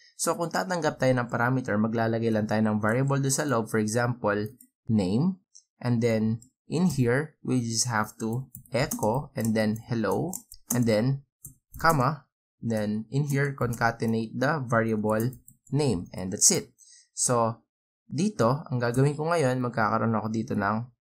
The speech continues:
pag in-invoke ko yan, greet, and then, dito, pwede kong lagyan niya ng value na Renmark. If you did this, and then save, pagkatapos ni-refresh ko siya,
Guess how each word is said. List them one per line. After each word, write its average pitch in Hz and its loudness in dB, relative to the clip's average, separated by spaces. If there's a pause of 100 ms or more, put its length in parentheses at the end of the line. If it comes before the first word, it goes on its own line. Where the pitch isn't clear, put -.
(160)
pag 117 -4
in-invoke 123 2
ko 165 0
yan, 123 2 (240)
greet, 127 -2 (480)
and 113 0
then, 113 2 (160)
dito, 127 -2
pwede 135 2
kong 123 2
lagyan 113 2
niya 107 2
ng 104 -2
value 107 2
na 135 0 (200)
Renmark. 123 0 (320)
If 135 -4
you 131 2
did 151 0
this, 135 0
and 113 -2
then 110 0
save, 135 0 (640)
pagkatapos 120 0
ni-refresh 123 0
ko 151 -4
siya, 117 -2